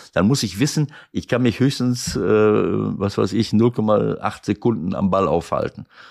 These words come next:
Sonst treten sie mir die, die, die Ohren weg. Und dann kann ich einen schnellen, super, super schnellen Fußball spielen, muss aber auch nicht überrascht sein, wenn ich dann trotzdem mal getroffen werde und kann dann auch nicht ausrasten.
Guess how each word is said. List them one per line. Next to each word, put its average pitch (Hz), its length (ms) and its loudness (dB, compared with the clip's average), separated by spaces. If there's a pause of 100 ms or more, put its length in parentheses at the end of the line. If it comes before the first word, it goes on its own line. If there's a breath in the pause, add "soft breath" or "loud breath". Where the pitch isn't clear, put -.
(140 loud breath)
Sonst - 280 -2
treten - 220 0
sie 85 80 -2
mir 90 160 2
die, 82 460 0
die, 80 240 -6
die 76 140 -6
Ohren 76 280 -2
weg. - 180 -10
Und 90 200 0
dann 110 160 0
kann 131 180 -4
ich 110 140 -8
einen 110 100 2
schnellen, 131 540 0 (320 loud breath)
super, 117 500 2
super 120 260 0
schnellen 113 280 2
Fußball 135 360 0
spielen, 127 400 0 (220 loud breath)
muss 127 220 2
aber 113 220 2
auch 117 120 2
nicht 107 100 -2
überrascht 107 360 0
sein, 107 160 2
wenn 101 80 4
ich 101 80 -2
dann 95 100 -2
trotzdem 98 320 0
mal 73 160 2
getroffen 82 420 -2
werde 80 180 0
und 90 140 -2
kann 104 220 0
dann 95 160 2
auch 92 120 -4
nicht 90 140 -8
ausrasten. - 540 -10